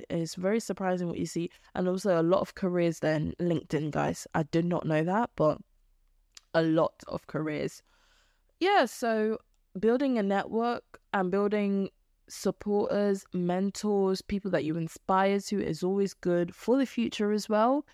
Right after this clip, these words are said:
It's just always good to have a back pocket of people that can support you.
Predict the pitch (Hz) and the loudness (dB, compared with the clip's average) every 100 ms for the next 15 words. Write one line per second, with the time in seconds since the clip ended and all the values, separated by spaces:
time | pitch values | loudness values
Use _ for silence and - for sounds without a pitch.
0 | - - - - - 220 254 233 - 214 | -14 -8 -6 -6 -4 0 2 0 0 0
1 | - 185 185 175 160 - 202 - - - | 0 -4 -2 -4 -6 -4 -4 -6 -14 -4
2 | 180 151 - - - 175 165 156 151 - | -4 -4 -10 -12 -4 -4 -2 -2 -4 -6
3 | _ _ _ _ - 165 - 175 - 165 | _ _ _ _ 2 2 2 0 -2 -2
4 | 175 160 - 143 | 0 0 0 -4